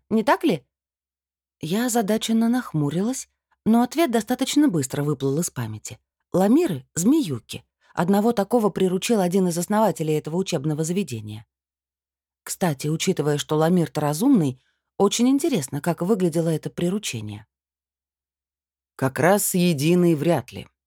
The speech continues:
Мы сегодня уже вспоминали, что его адепты крайне негативно относились к любой нечисти», —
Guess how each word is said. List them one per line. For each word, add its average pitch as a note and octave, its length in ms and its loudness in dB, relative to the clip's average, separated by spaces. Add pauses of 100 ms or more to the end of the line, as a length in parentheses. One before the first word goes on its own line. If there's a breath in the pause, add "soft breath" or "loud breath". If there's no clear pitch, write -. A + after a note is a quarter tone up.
(560)
Мы B2+ 160 4
сегодня C3+ 480 2
уже C3 180 0
вспоминали, F3 640 0
что - 220 -6
его A#2 260 0
адепты C#3 420 0
крайне D#3 400 2
негативно E3 640 2
относились F#3 560 0
к - 80 -6
любой D#3 320 0
нечисти», — - 560 -6